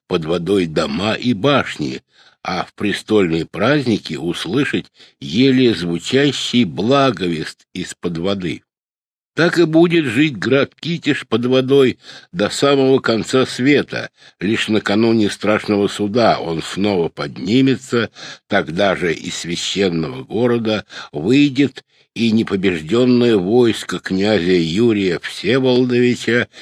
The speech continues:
и его воины вместе с остальными душами предстанут на Божий суд. Легенда? Миф? Несомненно. Но попробуйте найти в этом мифе хоть малейший след неуважительного,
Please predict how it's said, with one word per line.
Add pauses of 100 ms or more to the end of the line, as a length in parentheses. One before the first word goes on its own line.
(180)
и
его
воины
вместе
с
остальными
душами (320)
предстанут (100)
на
Божий
суд. (580)
Легенда? (640)
Миф? (380)
Несомненно. (1300)
Но
попробуйте
найти
в
этом
мифе (380)
хоть
малейший
след
неуважительного,